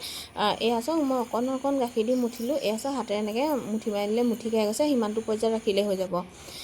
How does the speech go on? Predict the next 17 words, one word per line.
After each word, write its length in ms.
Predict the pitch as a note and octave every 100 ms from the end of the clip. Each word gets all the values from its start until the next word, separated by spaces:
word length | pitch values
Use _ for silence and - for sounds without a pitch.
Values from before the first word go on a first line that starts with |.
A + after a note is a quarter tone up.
| -
এতিয়া 220 | A3+ A#3+ C4+
মই 160 | C#4+
এখন 300 | B3 C4 B3
ব্ৰেড 240 | A3 G#3 G#3
লৈছোঁ। 380 | G#3 G#3 C4 A4+ - - - - - - - - A#3+
ব্ৰেড 300 | A#3 A#3 C#4
মই 180 | C#4 C#4
অকণমান 380 | C#4 B3+ C4+ C4+
ডাঙৰ 340 | G#3+ G#3 G#3+
চাইজৰো 400 | A3+ A3 A3 B3+
লৈছোঁ। 240 | B3+ B3
ডাঙৰ 280 | C4 G#3 G#3
চাইজৰ 240 | A#3 A#3 B3
ব্ৰেড 220 | A#3+ A3+
ল'লে 240 | A#3 B3+
মিঠাইটো 520 | B3+ A#3 A#3+ A3+ C4 C#4+ - - - A#3+
মানে, 440 | B3 C4 C4